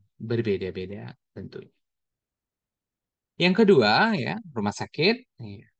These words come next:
kita seperti kita ketahui ada salah satu limbah medis yang berkategori infeksius ya. Jadi dia mengandung, eh,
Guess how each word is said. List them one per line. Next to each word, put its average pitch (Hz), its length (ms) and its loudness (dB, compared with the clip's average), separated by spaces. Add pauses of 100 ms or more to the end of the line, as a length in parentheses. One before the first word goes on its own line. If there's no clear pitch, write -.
(120)
kita 98 220 -8
seperti 101 720 -8
kita 101 240 -12
ketahui 113 640 -4
ada 113 720 -2
salah 101 320 -6
satu 131 560 -2
limbah 104 320 0
medis 98 640 -2
yang 104 160 -2
berkategori 101 960 -6 (480)
infeksius - 1400 -6
ya. - 320 -16
Jadi 107 280 -10 (120)
dia 104 160 0
mengandung, 98 640 -2 (640)
eh, 98 800 -4